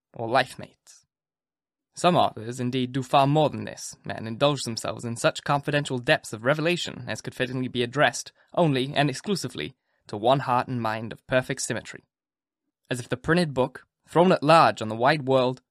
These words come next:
was certain to find out the divided segments of the writer's own nature, and complete his circle of existence by bringing him into communion with it. It is scarcely decorous, however, to speak at all,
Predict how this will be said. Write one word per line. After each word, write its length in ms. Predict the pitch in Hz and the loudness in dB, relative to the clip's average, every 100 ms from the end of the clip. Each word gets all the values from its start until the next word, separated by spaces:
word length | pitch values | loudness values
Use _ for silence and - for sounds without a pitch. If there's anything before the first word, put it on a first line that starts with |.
| _ _ _ | _ _ _
was 100 | 120 | -6
certain 280 | - 143 151 | 2 2 2
to 80 | 139 | -2
find 340 | - 139 135 | 2 2 4
out 200 | 113 85 127 | 2 0 -4
the 120 | 120 | -12
divided 420 | 104 110 139 143 | -4 -2 0 -2
segments 400 | - 123 127 131 | -4 -4 -4 -6
of 80 | 107 | -6
the 80 | 107 | -2
writer's 320 | 117 156 139 | 0 0 0
own 160 | 151 147 | 2 2
nature, 320 | 131 - - _ _ _ _ _ _ - | 0 -4 -8 _ _ _ _ _ _ -10
and 120 | 120 | -6
complete 300 | 123 135 139 | -4 -2 -2
his 160 | 131 - | -2 -2
circle 300 | 156 175 185 | 0 2 0
of 60 | |
existence 580 | 170 147 135 123 139 - - | 0 -2 -2 -2 -4 -6 -8
by 120 | 107 | -6
bringing 320 | 101 110 127 127 | -4 -2 -2 -2
him 260 | 143 139 | -2 -2
into 200 | 120 127 | -4 -6
communion 500 | 160 170 151 117 101 | -2 0 2 0 -4
with 160 | 107 120 | -4 -6
it. 220 | 80 _ _ _ _ _ _ _ _ _ _ _ _ _ _ | -6 _ _ _ _ _ _ _ _ _ _ _ _ _ _
It 140 | 123 120 | -4 -4
is 80 | |
scarcely 440 | - - 160 156 143 | -4 0 0 0 -4
decorous, 440 | 135 - 202 135 | -2 2 2 2
however, 380 | 120 107 101 135 | 0 -2 -2 -6
to 80 | - | -10
speak 260 | 127 - 123 | -8 -4 -2
at 60 | |
all, 300 | 135 92 - | 0 0 -2